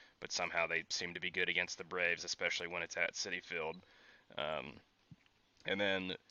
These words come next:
Luis Guillorme is hit or miss. Um, and Eduardo Escobar is also hit or miss, uh, from the right side,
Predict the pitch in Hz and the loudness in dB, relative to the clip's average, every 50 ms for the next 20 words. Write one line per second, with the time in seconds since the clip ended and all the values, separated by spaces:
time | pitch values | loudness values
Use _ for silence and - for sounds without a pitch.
0 | - - - _ _ _ _ _ _ - - _ _ _ - 107 113 123 120 - | -20 -20 -20 _ _ _ _ _ _ -20 -20 _ _ _ 2 4 6 6 6 6
1 | - - 110 107 107 107 110 110 110 107 104 101 101 - - 113 101 101 98 95 | 4 4 4 6 8 8 8 8 10 10 10 10 10 6 4 4 4 4 4 4
2 | 95 95 95 95 95 - - - - - - - - - - - - 95 98 95 | 4 4 6 6 6 6 4 2 2 -2 -4 -10 -16 -16 -6 -2 0 2 4 4
3 | 92 92 90 87 87 85 85 82 80 - - - _ _ - - - - _ _ | 4 4 4 2 2 0 -2 -4 -6 -10 -14 -20 _ _ -20 -20 -20 -20 _ _
4 | _ _ _ _ _ _ _ _ _ - - - - 95 95 95 92 95 95 95 | _ _ _ _ _ _ _ _ _ -20 -8 0 2 4 6 6 6 6 6 6
5 | 95 92 92 87 87 85 87 87 - - - _ - - _ _ _ _ - - | 6 6 4 4 2 2 2 0 0 -2 -6 _ -20 -20 _ _ _ _ -20 -20
6 | - - _ _ _ _ _ _ _ _ - 113 113 110 117 117 113 107 101 101 | -20 -20 _ _ _ _ _ _ _ _ 6 6 8 10 10 12 12 12 12 10
7 | 101 101 - - 107 98 101 98 98 98 98 95 90 92 - 101 95 95 101 92 | 10 8 6 4 2 4 4 6 4 4 4 4 2 4 2 0 0 0 2 2
8 | 92 92 92 92 92 92 92 87 - - - - - - - - - - - 90 | 2 2 2 2 2 2 2 2 2 2 2 0 0 -4 -8 -14 -6 -2 2 2
9 | 90 87 87 85 85 85 85 - - 98 92 87 87 87 87 85 85 85 - 82 | 4 4 4 4 2 2 0 0 0 0 0 0 -2 -2 -2 -4 -6 -8 -8 -4
10 | 85 92 92 92 92 92 - - 92 87 85 85 85 85 85 80 80 | 2 4 4 4 4 4 2 0 2 4 6 6 6 6 4 2 0